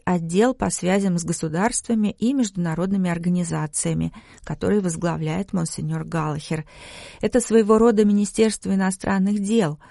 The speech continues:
уполномоченное решать вопросы со светскими властями. Приводя примеры вмешательства в крупные конфликты, ватиканский иерарх упомянул, в частности, гуманитарную работу в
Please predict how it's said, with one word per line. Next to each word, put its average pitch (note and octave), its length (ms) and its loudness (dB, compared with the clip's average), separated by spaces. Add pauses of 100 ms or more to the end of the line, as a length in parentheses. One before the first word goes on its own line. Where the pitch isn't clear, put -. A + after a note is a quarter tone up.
(140)
уполномоченное E3 1000 -2
решать E3+ 540 -4
вопросы F3+ 640 -4
со D#3+ 180 -2
светскими E3+ 680 -6
властями. F#3 760 -6 (720)
Приводя A3+ 400 2
примеры A#3 440 0
вмешательства F#3 800 -4
в - 120 -16
крупные F#3+ 480 -6
конфликты, E3+ 800 -4 (320)
ватиканский F3+ 680 -6
иерарх F#3+ 560 -2
упомянул, F3 460 -4
в - 80 -10
частности, G3+ 800 -4 (300)
гуманитарную F3 840 -2
работу F3+ 480 -2
в - 100 -8